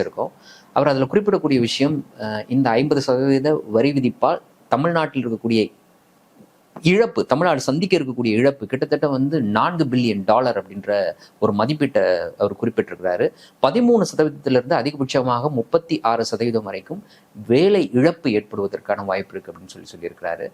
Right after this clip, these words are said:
இதை தடுப்பதற்கு, இந்த வரி விதிப்பை திரும்ப பெற, அமெரிக்கா திரும்ப பெறுவதற்கு ஒன்றிய அரசு உரிய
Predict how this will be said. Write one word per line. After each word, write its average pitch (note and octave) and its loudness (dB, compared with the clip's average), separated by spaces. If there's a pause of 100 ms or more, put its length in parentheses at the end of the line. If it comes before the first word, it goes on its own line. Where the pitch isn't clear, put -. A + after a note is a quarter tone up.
(340)
இதை C#3+ 2
தடுப்பதற்கு, D#3+ 0
இந்த A#2 0
வரி B2+ 2
விதிப்பை D3+ 0 (240)
திரும்ப F3 2
பெற, B2+ 2 (220)
அமெரிக்கா C#3 0
திரும்ப C#3 -4
பெறுவதற்கு A#2+ 0 (720)
ஒன்றிய F#3+ 4
அரசு D3+ 0 (300)
உரிய F3+ 4